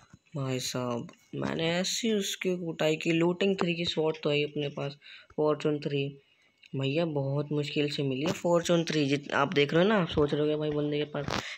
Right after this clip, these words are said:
heavy, heavy एन्चेंटमेंट है, creatively होगा, नहीं भाई नहीं। इतनी सारी देखो, दिखा,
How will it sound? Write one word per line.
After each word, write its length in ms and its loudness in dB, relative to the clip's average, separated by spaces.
heavy, 280 6
heavy 220 6
एन्चेंटमेंट 580 2
है, 60 -2
creatively 560 2
होगा, 180 4
नहीं 280 4
भाई 220 4
नहीं। 640 4
इतनी 280 0
सारी 260 4
देखो, 240 6
दिखा, 300 2